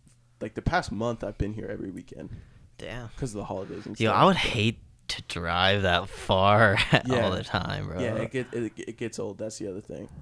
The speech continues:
Speaker 1: So in the summer, it was like, it was chill 'cause I was like, I was busy and I didn't feel like I needed to come home, and I was, it saved me, it saved me, like, I mean,
Speaker 2: Hella gas.
Speaker 1: it's
Speaker 2: <laughs>
Speaker 1: three hours a weekend, you know, driving.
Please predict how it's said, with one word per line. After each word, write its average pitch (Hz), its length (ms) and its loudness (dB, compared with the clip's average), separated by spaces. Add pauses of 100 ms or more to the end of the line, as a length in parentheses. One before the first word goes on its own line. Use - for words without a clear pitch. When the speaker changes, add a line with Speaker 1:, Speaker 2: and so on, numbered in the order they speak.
(200)
Speaker 1:
So 101 300 -10
in 110 100 -6
the 110 80 -6
summer, 123 300 -2
it 101 40 -2
was 101 140 -6
like, 98 180 -10
it - 100 -12
was 110 140 -8
chill 107 380 -8
'cause - 240 -14
I 85 100 -12
was 107 140 -12
like, - 180 -16
I - 80 -10
was 107 120 -10
busy 107 440 -12
and 98 80 -16
I 90 60 -12
didn't 95 200 -12
feel - 140 -14
like 107 140 -16
I 104 60 -14
needed 101 280 -14
to - 60 -20
come 101 220 -12
home, 101 340 -6
and 98 200 -12
I 95 120 -12
was, 90 260 -12
it - 120 -16
saved 98 280 -8
me, 98 220 -12 (460)
it - 100 -14
saved 262 160 -4
me, 180 180 -2 (140)
like, 143 200 -6
I 165 40 -4
mean, 165 100 -2
Speaker 2:
Hella 117 140 -2
gas. 101 480 -2
Speaker 1:
it's 185 200 4 (240)
Speaker 2:
<laughs> - 100 -10
Speaker 1:
three 185 260 2
hours 175 320 6
a 131 60 2
weekend, 120 520 -2
you 110 80 -2
know, 113 200 0
driving. 123 520 0